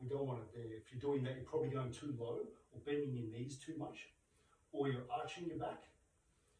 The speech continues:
So we wanna just feel that first bit of stretch here or in the back top of the hamstring.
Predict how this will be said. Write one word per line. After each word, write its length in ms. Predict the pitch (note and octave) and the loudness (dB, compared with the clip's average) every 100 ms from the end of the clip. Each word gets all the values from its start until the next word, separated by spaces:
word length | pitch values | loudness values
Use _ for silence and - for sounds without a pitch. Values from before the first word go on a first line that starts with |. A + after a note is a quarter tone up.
| _ _ | _ _
So 140 | C#3+ C3+ | 2 4
we 60 | B2+ | 4
wanna 260 | C#3 D#3 C#3 | 6 6 6
just 240 | C#3 - | 2 2
feel 200 | D#3 C#3+ | 6 8
that 240 | C3 - | 8 2
first 500 | D#3+ D#3+ - - - | 6 8 8 2 -6
bit 120 | D#3 C3+ | -2 -2
of 60 | |
stretch 340 | - - C#3+ - - | -2 2 2 2 -4
here 200 | E3 F3+ C#3+ - | 0 0 0 -6
or 160 | C3+ C3+ | -6 -4
in 100 | C3 | -2
the 140 | A#2+ G#2+ - | -2 -4 -6
back 160 | D3+ - | -6 -4
top 140 | D3+ A#2 | -4 -6
of 40 | |
the 80 | - - | -6 -6
hamstring. 480 | B2 B2+ - C3 | -6 -6 -8 -10